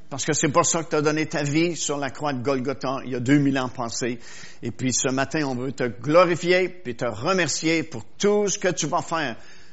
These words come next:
ce matin puis tout au long de cette première semaine de prière de cette nouvelle année. Puis déjà d'avance, on te donne toute la gloire et l'honneur qui n'appartiennent à toi seul pour toutes ces choses que tu vas faire cette semaine.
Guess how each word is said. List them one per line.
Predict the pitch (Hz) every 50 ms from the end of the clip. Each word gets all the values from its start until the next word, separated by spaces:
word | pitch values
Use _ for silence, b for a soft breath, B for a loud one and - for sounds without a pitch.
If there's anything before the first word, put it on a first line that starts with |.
| B
ce | - - - - 160
matin | 170 175 175 170 170 - 175 170 170 156
puis | - 135 117
tout | - - 175 156 175
au | 151 156 160
long | 160 156 160 160 156
de | 139
cette | - - - 151 131 - - - -
première | - - - - 165 170 165 165 160 156 135
semaine | - - - 151 151 151 151 147 151 147 135
de | 127
prière | 127 - - 139 151 143 143 139 139 139 139 135 b b b b b 117
de |
cette | 113 - - 139 135 -
nouvelle | 135 131 127 127 131 127 131
année. | 131 131 131 131 131 127 B B B B B
Puis | - 117
déjà | 117 117 117 160 175 175 147 170 180 185
d'avance, | 170 170 160 151 180 185 185 165 -
on | 147 147 143
te | - 143 147
donne | 131 139 139 139 131 127 - - - -
toute | - 214 233 226 226
la | 214 185
gloire | 156 170 175 180 175 175 170 156 - -
et | 170 165
l'honneur | 160 151 147 143 143 143 139 139 135 B B B B B B -
qui | - -
n'appartiennent | 139 143 139 143 139 123 - - 143 143
à | 135 131
toi | 123 - 143 143
seul | - - 156 160 170 160 -
pour | - 117 107 - - - -
toutes | - 170 190 185
ces | 190 - 175 165
choses | 156 - 165 156 135 120 117 -
que | -
tu | 123 - -
vas | - 123 120
faire | - - 123 117 -
cette | - - 110 107
semaine. | - - 120 117 123 120 127 131